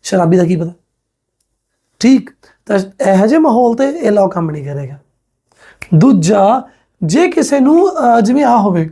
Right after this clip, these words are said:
collection of things ਦਾ ਸ਼ੌਂਕ ਹੋਵੇ, ਕੋਈ ਕੁਆਇਨ ਕਲੈਕਟ ਕਰ ਰਿਹਾ, ਕੋਈ ਆਪਣਾ, ਕੋਈ ਪੋਸਟ ਕਾਰਡ ਕਲੈਕਟ ਕਰ ਰਿਹਾ, ਕੋਈ ਕੁਛ ਕਲੈਕਟ ਕਰ ਰਿਹਾ, ਕੋਈ ਕੁਛ ਕਰ ਰਿਹਾ, ਕੋਈ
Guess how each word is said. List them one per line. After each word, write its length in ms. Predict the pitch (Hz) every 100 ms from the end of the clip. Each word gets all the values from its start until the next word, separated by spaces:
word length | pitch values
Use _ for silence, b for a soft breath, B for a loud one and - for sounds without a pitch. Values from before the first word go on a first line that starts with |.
| 220
collection 420 | 220 220 254 254
of 40 |
things 340 | - 226 220 190
ਦਾ 120 | 233
ਸ਼ੌਂਕ 480 | - - 226 233 -
ਹੋਵੇ, 300 | 156 139 139 b b b b b
ਕੋਈ 120 | 233 226
ਕੁਆਇਨ 340 | 226 208 208
ਕਲੈਕਟ 280 | 202 196 196
ਕਰ 180 | 185 170
ਰਿਹਾ, 320 | 175 175 170 _ b b b
ਕੋਈ 280 | 214 214 208
ਆਪਣਾ, 420 | 202 196 202 185
ਕੋਈ 160 | 180 202
ਪੋਸਟ 260 | 208 185 -
ਕਾਰਡ 180 | 196
ਕਲੈਕਟ 260 | 190 190 180
ਕਰ 240 | 196 180
ਰਿਹਾ, 240 | 180 175 175
ਕੋਈ 160 | 202
ਕੁਛ 200 | 202 208
ਕਲੈਕਟ 300 | - 196 180
ਕਰ 220 | 180 185 175
ਰਿਹਾ, 280 | 180 180 180 b b -
ਕੋਈ 120 | 220
ਕੁਛ 220 | 196 -
ਕਰ 180 | - 208
ਰਿਹਾ, 160 | 196 202
ਕੋਈ 160 | 220